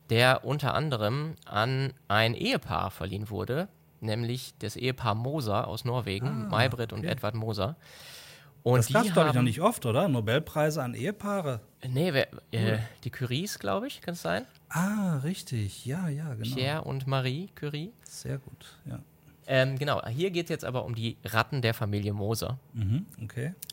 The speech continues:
Speaker 1: Und zwar hat, äh, haben die Mosers ganz bestim-, bestimmte Zellen im Gehirn entdeckt, die sogenannten Gitterzellen, die Grid Cells,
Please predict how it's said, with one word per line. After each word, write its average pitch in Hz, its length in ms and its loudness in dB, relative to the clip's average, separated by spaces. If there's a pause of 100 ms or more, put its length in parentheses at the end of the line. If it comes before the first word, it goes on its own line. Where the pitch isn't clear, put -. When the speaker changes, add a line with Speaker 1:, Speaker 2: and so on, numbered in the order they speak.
Speaker 1:
Und 113 400 -4
zwar 131 300 6
hat, 135 380 0
äh, 120 520 -2
haben 120 200 -4
die 117 100 -2
Mosers 127 540 -2 (160)
ganz 120 220 2
bestim-, 131 360 -4 (160)
bestimmte 123 600 -2
Zellen 117 500 2
im 117 160 -4
Gehirn 120 500 -4
entdeckt, - 600 -4
die - 80 -6
sogenannten 113 720 -2
Gitterzellen, 110 720 -4
die 117 140 -12 (100)
Grid 131 240 -4
Cells, - 540 -4